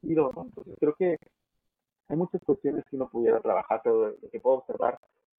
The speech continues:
pues esto, inclusive la misma imagen física, la imagen personal, ¿no? Gente que llega con, con cierta apatía hacia el ejercicio, con cierto sobrepeso y, y decide entrar de lleno y,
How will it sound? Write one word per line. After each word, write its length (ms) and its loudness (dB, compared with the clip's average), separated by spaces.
pues 180 -4
esto, 300 0
inclusive 500 -2
la 120 2
misma 440 -2
imagen 380 -4
física, 420 -16
la 100 -18
imagen 260 -12
personal, 480 -4
¿no? 120 -18
Gente 200 -6
que 120 -8
llega 360 4
con, 220 -10
con 140 -10
cierta 220 0
apatía 400 -2
hacia 140 -6
el 60 -6
ejercicio, 920 0
con 180 -12
cierto 280 -8
sobrepeso 680 -2
y, 280 -6
y 40 -12
decide 560 2
entrar 440 -2
de 140 0
lleno 580 2
y, 380 -10